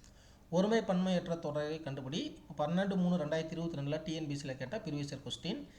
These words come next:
இவை பூக்கள், இவை பூக்கள் அன்று. பூ அன்று, இவை பூ அன்று, இவை பூக்கள் அல்ல, இவை பூ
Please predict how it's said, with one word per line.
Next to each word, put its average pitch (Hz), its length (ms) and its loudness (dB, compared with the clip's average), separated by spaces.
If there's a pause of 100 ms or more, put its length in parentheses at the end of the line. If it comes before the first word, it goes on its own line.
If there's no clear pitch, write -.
(280)
இவை 208 300 8 (360)
பூக்கள், 220 600 2 (500)
இவை 156 300 0
பூக்கள் 214 500 0 (160)
அன்று. 139 480 0 (720)
பூ 294 180 2 (280)
அன்று, 151 460 0 (220)
இவை 185 240 -2
பூ 214 180 -10 (120)
அன்று, 139 360 -2 (140)
இவை 175 260 0
பூக்கள் 240 480 -4 (140)
அல்ல, 151 300 2 (1080)
இவை 208 300 8 (300)
பூ 254 160 -4